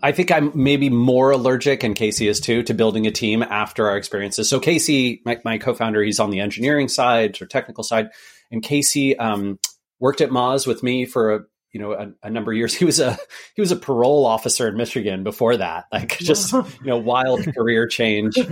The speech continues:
Speaker 1: um, but had, as many Americans do, had, became very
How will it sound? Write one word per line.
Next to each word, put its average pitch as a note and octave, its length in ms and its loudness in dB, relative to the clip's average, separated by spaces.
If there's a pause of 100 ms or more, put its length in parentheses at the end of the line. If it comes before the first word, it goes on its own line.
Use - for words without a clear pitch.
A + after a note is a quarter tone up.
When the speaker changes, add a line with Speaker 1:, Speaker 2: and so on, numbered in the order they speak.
(320)
Speaker 1:
um, G#2 440 -2 (420)
but C3 140 2
had, B2+ 340 0 (640)
as - 140 -6
many G#2 180 2
Americans G2 420 0
do, G2+ 200 2
had, B2+ 220 0 (260)
became A#2 340 0
very A2+ 360 2